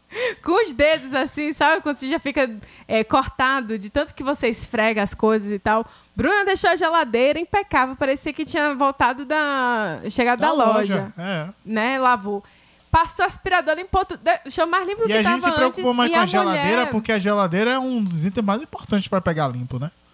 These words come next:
Speaker 1: Não, exatamente. E a
Speaker 2: É.
Speaker 1: mulher, mas a mulher, eu acho que ela estava usando isso como desculpa, porque ela queria
Speaker 2: Eu tenho minha teoria.
Speaker 1: Eu também tenho a minha teoria.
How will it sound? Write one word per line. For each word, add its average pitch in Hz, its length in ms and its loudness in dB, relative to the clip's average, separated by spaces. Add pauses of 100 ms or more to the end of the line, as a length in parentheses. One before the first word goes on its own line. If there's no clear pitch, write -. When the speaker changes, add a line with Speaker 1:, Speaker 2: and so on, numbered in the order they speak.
(420)
Speaker 1:
Não, 349 200 0
exatamente. 381 540 -2
E 339 80 0
a 320 60 4
Speaker 2:
É. 277 180 2
Speaker 1:
mulher, 349 420 0
mas 311 240 0
a 330 80 2
mulher, 330 480 -6
eu 294 200 2
acho 330 340 2
que 302 80 -6
ela 294 120 -2
estava 247 680 0
usando 214 520 -2
isso 226 260 -6
como 330 340 0
desculpa, 262 640 -6
porque 254 160 -6
ela 262 160 0
queria 262 640 -2
Speaker 2:
Eu 214 100 2
tenho 208 220 0
minha 220 140 0
teoria. 139 580 -4 (460)
Speaker 1:
Eu 302 120 4
também 330 220 0
tenho 349 140 2
a - 20 2
minha 339 160 -2
teoria. 220 540 0